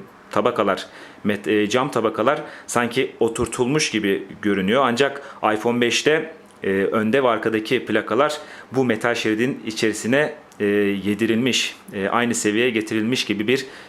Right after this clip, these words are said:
e, durum söz konusu. Bu şekilde anlıyoruz ki iPhone beşte biraz daha gelişmiş, biraz daha ince bir işçilik söz konusu. Baktığımızda da bu, e, metal şerit ile ön ve arka plakaların buluştuğu noktalarda, e, iPhone dört S'te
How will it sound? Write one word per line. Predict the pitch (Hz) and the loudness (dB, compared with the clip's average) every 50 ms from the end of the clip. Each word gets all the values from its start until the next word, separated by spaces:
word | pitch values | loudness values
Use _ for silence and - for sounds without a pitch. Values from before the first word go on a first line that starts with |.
| - - | -6 -2
e, | 95 98 98 98 98 95 98 | 0 2 2 2 2 0 0
durum | 113 120 127 120 | 0 0 0 0
söz | - - 104 - - | 0 0 0 0 0
konusu. | - 95 95 92 - - 127 135 127 101 | -2 -2 -2 0 0 0 0 0 0 0
Bu | 113 117 | -2 -2
şekilde | - 110 101 - 104 98 98 120 127 135 131 - - - - | 0 -2 -2 -2 -2 0 2 2 2 0 -2 -8 -16 -12 -4
anlıyoruz | - 101 101 104 107 104 98 - | -2 0 0 2 2 0 0 0
ki | - 120 | 2 2
iPhone | 110 104 95 - 107 101 | 2 2 2 0 0 2
beşte | 101 95 98 - - 123 120 92 95 | 2 0 0 2 2 2 2 2 2
biraz | 110 107 101 92 87 95 | 2 2 2 0 0 0
daha | 117 113 | 0 0
gelişmiş, | 110 110 101 95 101 95 - 113 131 131 - 98 | 0 -2 -2 -2 -2 -2 -2 -2 -2 -2 0 2
biraz | 107 104 95 92 101 | 2 0 2 0 0
daha | 113 95 | 0 0
ince | 101 107 101 110 104 | 0 0 0 0 0
bir | 104 | 0
işçilik | 98 - - - - 127 120 135 - | -2 -2 -4 -4 -2 -2 -2 -2 0
söz | - 131 117 - | 0 0 0 2
konusu. | - 123 120 113 - 127 117 92 - - - - - - - - - - - - | 0 0 0 2 2 2 0 0 -2 -8 -16 -16 -16 -16 -16 -18 -18 -16 -6 0
Baktığımızda | 117 123 120 120 - 135 135 143 135 131 151 151 131 | 2 2 2 2 0 0 0 0 0 2 2 2 4
da | 139 143 151 135 113 113 110 | 4 2 2 0 -2 -2 2
bu, | 127 131 135 143 - - - | 2 4 4 4 2 0 0
e, | 107 107 107 | 2 2 2
metal | 107 110 107 107 123 120 | 2 2 0 0 0 -2
şerit | 117 - 123 113 117 113 - | 0 0 0 -2 -2 -2 -2
ile | 113 117 131 135 135 131 - - - - - | 0 2 2 0 0 -4 -12 -20 -16 -8 -2
ön | 120 113 113 113 110 | -2 0 0 0 0
ve | 113 110 110 - | 0 0 -2 -2
arka | - 110 110 104 107 - 135 - | -2 -2 -2 -2 -2 -4 -4 -2
plakaların | 123 110 104 - - 107 104 101 101 95 | 0 -2 -2 0 0 -2 0 0 -2 -2
buluştuğu | 95 101 98 98 - - - 107 | -2 -2 -2 -2 -4 -2 -2 0
noktalarda, | 104 104 98 - - 104 101 101 98 98 98 117 123 139 - - - - - | 0 0 -2 -2 -2 0 2 2 2 2 2 2 2 0 -2 -6 -12 -6 -4
e, | 104 101 104 - 107 107 | -2 0 2 2 0 0
iPhone | 107 - 110 110 107 | 0 -2 -2 -2 2
dört | 107 117 117 117 113 107 | 2 2 2 2 -2 -4
S'te | 107 - - 131 131 139 - | -2 0 2 2 2 2 -2